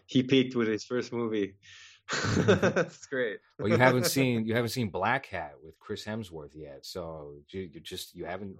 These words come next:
Speaker 1: Right.
Speaker 2: you haven't watched them all. Don't get too ahead of yourself. Uh, number one for me is the nineteen seventies, nineteen seventy,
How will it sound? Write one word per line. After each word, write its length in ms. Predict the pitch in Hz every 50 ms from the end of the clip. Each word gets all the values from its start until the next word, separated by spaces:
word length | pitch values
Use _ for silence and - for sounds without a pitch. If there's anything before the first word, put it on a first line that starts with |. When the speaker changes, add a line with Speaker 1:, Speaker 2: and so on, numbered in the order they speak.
| - -
Speaker 1:
Right. 60 | -
Speaker 2:
you 60 | -
haven't 180 | 85 90 98 95
watched 240 | 92 104 98 -
them 100 | - 92
all. 300 | 98 107 95 64 60 _ _ _ _ _ _ _ _ _ _ _ _ _ _ _
Don't 140 | 90 90
get 140 | 87 101 98
too 100 | - 107
ahead 160 | 98 92 110
of 80 | 110 95
yourself. 480 | 71 - - - 73 64 64 - _ _ _ _ _ _ _ _ _ _
Uh, 200 | 92 98 104 107
number 180 | 117 139 151 151
one 140 | 123 120
for 140 | 113 - 90
me 360 | 82 92 98 82 - - _ _ _ _ _ _
is 140 | - 87 -
the 100 | 98 92
nineteen 460 | 87 101 104 110 107 - - 113 104
seventies, 920 | 90 - - 110 107 104 104 98 87 90 87 80 78 76 73 - - - _ _ _ _ _ _ _ _ _ _ _ _ _
nineteen 260 | 95 95 95 98 92
seventy, 520 | - - 113 123 127 104 - - - _